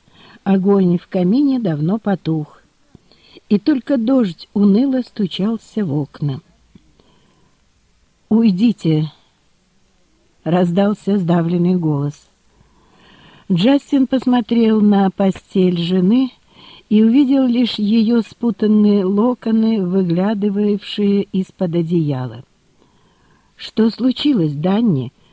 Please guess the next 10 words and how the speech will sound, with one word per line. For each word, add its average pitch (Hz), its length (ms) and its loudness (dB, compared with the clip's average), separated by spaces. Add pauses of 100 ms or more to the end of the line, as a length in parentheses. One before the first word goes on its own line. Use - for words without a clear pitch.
(320)
Вы 175 220 0
заболели?» 190 720 0 (580)
участливо 202 680 -2
спросил 180 580 0
Линтон, 226 500 0
подходя 190 600 -4
к - 160 -20
кровати. 156 600 -4 (920)
«Ничего, 226 680 2 (380)
уходите. 202 720 -2